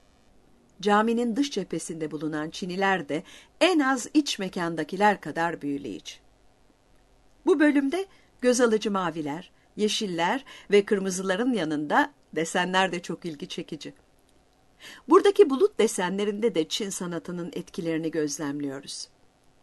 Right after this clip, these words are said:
Birbirine geçmiş bu bulut desenlerini dönemin el yazmalarının tesiplerinde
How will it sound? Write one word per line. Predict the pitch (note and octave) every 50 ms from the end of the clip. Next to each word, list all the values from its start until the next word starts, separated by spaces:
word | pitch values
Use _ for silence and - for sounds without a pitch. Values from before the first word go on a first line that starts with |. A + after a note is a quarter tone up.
| _ _ _ _ _ _ _ _ _ _ _ - _ _ _ _ _ _ _ - - - _ _ _ -
Birbirine | D#4+ E4+ D4 F4 F4 F#4+ F#4+ G4+ G4+
geçmiş | G4 C4+ B3+ - - A3 G#3+ A3 - - -
bu | A3+ G3+
bulut | F3+ G3+ G3 B3 C#4+ - _
desenlerini | F3 F#3+ - - F3 D#3+ D#3 D#3 D3+ C#3+ C#3 C3+ D3 G#3 E4+ - - _ - _ _ - E3
dönemin | F3 E3+ E3+ E3 F3 G3 G3+ F#3+ -
el | - A3+ B3 A3+
yazmalarının | G3+ E3+ E3 D3+ D3+ E3+ D#3 D3+ D3+ D3+ D#3 D#3+ D3+ D#3
tesiplerinde | - - D#3+ D3+ - - - - - D#3 C#3+ D3 C3+ C3+ C3+ - C3+ G3+ D#4